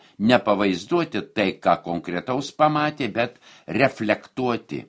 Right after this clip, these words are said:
kaip pajuto ir patyrė architektūros stilių. Baigiantis metams, Kauno menininkų namuose buvo surengta šių darbų paroda, pristatytas vaizdo klipas. Kristijonas,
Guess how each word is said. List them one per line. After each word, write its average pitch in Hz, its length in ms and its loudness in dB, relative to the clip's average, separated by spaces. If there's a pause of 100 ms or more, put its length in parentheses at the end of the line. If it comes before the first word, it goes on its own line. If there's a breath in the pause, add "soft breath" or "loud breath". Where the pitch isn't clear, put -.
(380)
kaip 147 300 0
pajuto 113 680 -2 (260 soft breath)
ir 110 220 0
patyrė 104 800 -2 (160 soft breath)
architektūros 78 960 -8
stilių. 55 320 -12 (640)
Baigiantis 90 600 0
metams, 98 500 -4 (280 loud breath)
Kauno 123 340 2
menininkų 90 540 0
namuose 80 460 -4
buvo 101 220 -4
surengta 80 540 -4
šių - 240 -4
darbų 82 460 -4
paroda, 65 640 -2 (240 loud breath)
pristatytas 156 1000 -2
vaizdo 87 440 -4
klipas. - 540 -12 (560)
Kristijonas, 101 720 -2